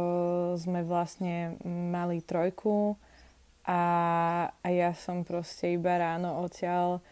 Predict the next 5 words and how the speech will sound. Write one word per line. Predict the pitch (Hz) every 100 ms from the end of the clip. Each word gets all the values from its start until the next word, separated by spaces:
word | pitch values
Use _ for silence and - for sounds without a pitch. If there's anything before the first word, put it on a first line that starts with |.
| - - - -
odchádzala | 190 - 196 185 190 190 190 190 -
úplne | - 190 247 240
ponížená, | 220 226 208 202 202 196 196 190
lebo, | 190 190 190 190 - -
mm, | 104 190 190 190 185